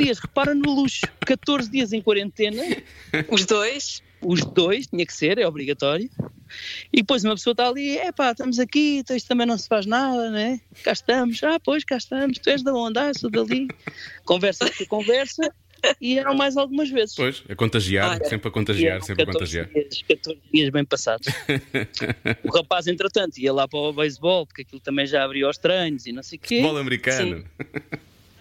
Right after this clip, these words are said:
Speaker 1: Ah, futebol americano, é a mesma merda.
Speaker 3: <laughs> Pois é.
Speaker 1: Ia lá para o futebol americano,
Speaker 3: Portos da Tanga.
Speaker 1: que é daqui onde ele, que é onde ele tá bem, não é?
Speaker 2: É onde ele tá bem.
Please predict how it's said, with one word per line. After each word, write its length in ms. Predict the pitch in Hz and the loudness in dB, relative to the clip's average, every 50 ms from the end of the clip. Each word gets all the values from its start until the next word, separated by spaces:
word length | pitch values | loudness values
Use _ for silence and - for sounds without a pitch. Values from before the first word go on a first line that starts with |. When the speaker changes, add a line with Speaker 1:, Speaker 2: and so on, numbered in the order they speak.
| - - | 0 0
Speaker 1:
Ah, 100 | 226 208 | 0 0
futebol 260 | - - 190 190 180 | 0 2 2 2 2
americano, 480 | 180 170 156 147 - - 143 131 120 151 147 | 2 -2 -4 -2 -2 -2 -4 -2 -2 -2 0
é 120 | 330 - | 0 2
a 40 | 226 | 2
mesma 280 | 160 147 135 120 117 | 2 2 2 0 0
merda. 420 | 113 107 101 101 95 - - - - | -2 -2 -2 -2 -2 -2 -2 -4 -6
Speaker 3:
<laughs> 0 | - | -4
Pois 120 | 110 95 | -4 -6
é. 180 | 92 85 - 98 - - - - - - - - - - - | -4 -4 -4 -6 -10 -10 -12 -10 -10 -10 -10 -12 -10 -4 2
Speaker 1:
Ia 160 | 143 143 147 | 4 4 4
lá 140 | 160 165 156 | 4 2 0
para 100 | - - 156 | 0 -2 -4
o 20 | |
futebol 280 | - - - 156 156 165 | -2 0 0 2 2 2
americano, 480 | 170 170 175 190 - - 208 226 240 254 | 2 2 0 0 2 2 2 2 2 0
Speaker 3:
Portos 200 | 277 320 330 - | 0 -2 -2 -4
da 120 | - 87 | -6 -6
Tanga. 300 | 78 - 85 82 82 - | -2 -2 -2 -2 0 0
Speaker 1:
que 80 | - 120 | 2 2
é 60 | 131 | 2
daqui 220 | 127 120 - 143 120 | 0 -2 -2 -2 0
onde 160 | 117 123 127 | 2 2 2
ele, 80 | 131 123 - | 2 0 -2
que 80 | - - | -4 -2
é 40 | 131 | 0
onde 180 | 127 131 139 | 2 2 2
ele 100 | 139 135 | 2 0
tá 180 | 131 - 139 131 | 2 0 0 0
bem, 220 | 131 151 196 247 | 2 2 0 0
não 120 | 247 180 131 | 0 -2 -2
é? 160 | 143 185 277 - - - - - - - - | -4 -4 -6 -8 -12 -20 -20 -20 -20 -10 0
Speaker 2:
É 100 | - 196 | 2 2
onde 140 | 190 196 190 | 2 2 2
ele 100 | 208 190 | 0 0
tá 160 | 190 - 269 330 | 0 -2 -2 -2
bem. 240 | 330 269 285 311 | -2 -6 -6 -6